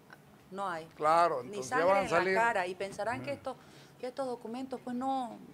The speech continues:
Speaker 1: en algún momento no se van a, eh, hacer públicos. ¿Qué pensará que la gente no se va a enterar? ¿Qué pensarán que esto no va a generar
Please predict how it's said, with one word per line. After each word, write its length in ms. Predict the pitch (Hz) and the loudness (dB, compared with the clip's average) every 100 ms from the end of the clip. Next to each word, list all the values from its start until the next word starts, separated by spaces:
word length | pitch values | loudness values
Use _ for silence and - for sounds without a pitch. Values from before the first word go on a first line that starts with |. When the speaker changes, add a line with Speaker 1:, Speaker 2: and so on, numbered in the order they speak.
| - - | -20 -12
Speaker 1:
en 220 | 196 196 | -8 -4
algún 180 | 208 262 | -4 -4
momento 300 | 262 262 247 | -4 -6 -6
no 120 | 247 | -6
se 140 | 247 | -2
van 220 | 240 254 | 0 0
a, 200 | 254 196 - - - - - - - | -2 -4 -6 -12 -12 -18 -18 -18 -10
eh, 560 | 87 82 78 73 67 65 - - - - - - - - | -6 -4 -6 -8 -10 -14 -20 -20 -20 -20 -20 -20 -20 -4
hacer 300 | 180 180 233 | -2 0 0
públicos. 640 | 233 320 381 311 214 170 165 | 0 0 0 -2 -2 -4 -2
¿Qué 100 | 311 | -4
pensará 460 | 359 392 285 254 294 | -2 -2 0 2 0
que 80 | 269 | 0
la 60 | |
gente 160 | 262 277 | -2 -2
no 100 | 277 | -2
se 80 | 277 | -2
va 80 | 262 | -4
a 40 | |
enterar? 420 | 269 233 220 254 | -4 -2 0 0
¿Qué 100 | 247 | -4
pensarán 460 | 294 311 269 247 269 | -8 -6 -4 -4 -2
que 140 | 254 254 | -2 -4
esto 300 | 269 262 247 - - - - | -4 -6 -6 -12 -20 -20 -10
no 140 | 202 254 | 0 4
va 120 | 302 | 6
a 40 | |
generar 600 | 262 226 196 208 247 285 | 4 -2 0 6 6 6